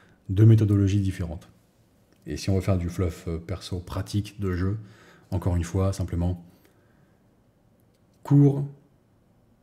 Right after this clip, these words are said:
euh, qu'est-ce que j'ai dit déjà ?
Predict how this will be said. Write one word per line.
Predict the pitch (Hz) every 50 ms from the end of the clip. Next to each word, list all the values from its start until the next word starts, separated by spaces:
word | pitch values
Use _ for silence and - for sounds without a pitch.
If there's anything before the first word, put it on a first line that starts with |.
| _ _ _ _ _ _ _ _ _ _ _ _ _ _ _ _ _ _ _ _ _ _ - - _ -
euh, | 95 92 95 92 90 90 90 92 92 90 87 87 - - - - - - _ _ _ _ _ _ -
qu'est-ce | - - -
que | -
j'ai | 98 98
dit | 98 107
déjà ? | 107 104 98 95 104 110